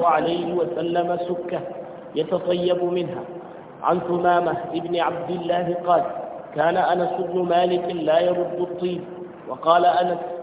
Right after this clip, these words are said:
"إن النبي صلى الله عليه وسلم كان لا يرد الطيب". وعن ابن عمر رضي الله عنهما قال: "قال رسول الله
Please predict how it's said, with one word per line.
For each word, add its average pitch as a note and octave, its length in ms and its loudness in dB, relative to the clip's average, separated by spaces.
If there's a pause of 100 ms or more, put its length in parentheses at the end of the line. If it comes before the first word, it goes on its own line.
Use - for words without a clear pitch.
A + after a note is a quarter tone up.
(260)
"إن E3+ 180 -4
النبي F3 520 -2 (120)
صلى F3 200 0
الله E3+ 340 4 (100)
عليه E3 320 2
وسلم F3+ 560 -2
كان E3 320 0
لا D#3+ 280 0
يرد F3 340 -2
الطيب". F3 360 -4 (520)
وعن E3+ 240 6
ابن F3+ 200 0 (120)
عمر F3+ 320 4 (180)
رضي F3 220 2
الله F3 400 4
عنهما F3 520 2
قال: F3 300 6 (140)
"قال E3 180 6 (120)
رسول E3+ 420 0
الله E3 260 4